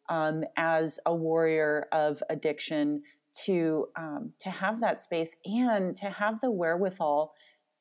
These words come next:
to be so connected to yourself that you're able to catch yourself slipping into those dark places. Um, I would like to ask you, actually,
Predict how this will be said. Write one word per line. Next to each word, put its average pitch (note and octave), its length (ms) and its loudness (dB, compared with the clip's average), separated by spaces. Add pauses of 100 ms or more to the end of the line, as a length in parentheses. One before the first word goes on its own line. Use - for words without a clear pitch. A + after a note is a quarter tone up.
(160)
to E3+ 540 2
be F3 400 0 (200)
so G#3 300 2
connected F3+ 600 -2
to - 120 -4
yourself D#3+ 720 0 (320)
that F#3 160 2
you're F3+ 220 2
able F#3 320 2
to E3 100 0
catch - 400 -6
yourself E3 460 -2
slipping E3 640 -2
into D#3 760 -2 (220)
those D3+ 280 0
dark D#3 300 -2
places. D#3 600 -4 (480)
Um, D#3 480 -4 (420)
I F#3+ 100 4
would F#3+ 120 2
like F#3 160 2
to - 120 0
ask G3 340 -2
you, F3 100 0
actually, D3 680 -2